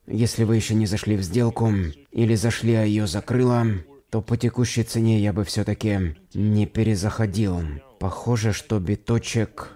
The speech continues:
снова пойдёт вниз. Легко может опуститься на этот уровень поддержки, на пятьдесят три тысячи. Ну, то есть, а, было-то падение, а потом восстановление на хороших объёмах.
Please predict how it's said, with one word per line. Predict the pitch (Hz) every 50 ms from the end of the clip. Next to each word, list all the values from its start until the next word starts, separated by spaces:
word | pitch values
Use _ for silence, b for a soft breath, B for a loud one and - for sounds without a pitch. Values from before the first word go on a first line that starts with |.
| - _
снова | - - - - - 113 113 113 117 101 107 107
пойдёт | - - 104 104 104 80 101 110 104 - 101
вниз. | 92 87 98 113 113 107 101 98 90 - - - - - - _ - -
Легко | - 98 98 101 - - - 113
может | 113 110 110 95 101 95
опуститься | 104 95 - 104 - - 113 113 - - 110
на | 107 110 110 113
этот | 110 - 104 - -
уровень | 101 104 101 95 98 92 90
поддержки, | - 104 101 78 80 107 107 98 92 - - - 104 95 87 82 78 73 - _ _ -
на | 98 101 101
пятьдесят | - - 92 87 95 98 - - 110 107 -
три | - 110 110
тысячи. | 110 - - 117 98 - 101 92 - - - 95 90 85 82 80 76 - - _ _
Ну, | - - 131
то | - 120 117
есть, | 113 107 - - -
а, | 117 113 110 104 101 98 85 - _ _ -
было-то | - 101 98 123 113 117 113 - 107
падение, | - - 113 85 98 127 131 123 113 107 101 101
а |
потом | - 104 104 - 113 107 95
восстановление | 101 104 - - - 107 107 107 98 98 107 113 101 101 95
на | 95 92
хороших | 92 - 107 98 98 90 - 104 - -
объёмах. | 104 98 98 98 107 101 92 90 90 87 - - - - _